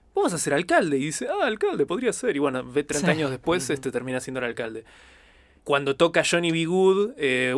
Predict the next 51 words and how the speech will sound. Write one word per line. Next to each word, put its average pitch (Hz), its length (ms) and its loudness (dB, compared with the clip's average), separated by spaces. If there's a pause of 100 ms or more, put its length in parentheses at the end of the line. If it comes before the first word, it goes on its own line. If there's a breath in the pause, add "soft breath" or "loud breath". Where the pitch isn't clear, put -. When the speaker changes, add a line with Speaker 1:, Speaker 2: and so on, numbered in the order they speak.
(120)
Speaker 1:
el, 127 380 -2
uno 139 240 -2
de 139 120 2
los 127 840 -2
Speaker 2:
<laughs> 170 380 -2
El 156 120 -6
que 151 100 0
se 143 100 -2
cortó 156 220 -2
la 160 80 -2
mano. 160 340 0
Speaker 1:
se, - 160 -6
claro, 151 260 8
el, 135 140 4
el 143 120 2
guitarrista 147 340 2
que 160 60 2
se 160 80 -2
cortó 156 200 4
la 175 80 6
mano 185 320 2
lo 147 140 2
llama 165 220 0
al 156 80 0
primo 185 200 -2
y 175 40 2
le 151 100 4
dice, 160 160 0
"Este 214 140 -6
es - 80 -2
el 165 80 0
sonido 165 300 0
que 143 40 2
vos 156 100 0
estabas 156 220 4
buscando", 147 400 2
y 127 60 -2
te 123 100 -2
Speaker 3:
Sí, - 60 0
Speaker 1:
resulta 185 380 2
Speaker 3:
ba-, 151 40 6
Speaker 1:
que 139 80 0
es 139 80 -2
Speaker 3:
bastante 202 240 4
Speaker 1:
Chuck 226 60 -2
Berry. 139 120 6
Speaker 3:
polémico, 123 720 0
eh, 113 920 -10
esa 120 200 -12
secuencia, 113 440 -10
sí. 117 180 -12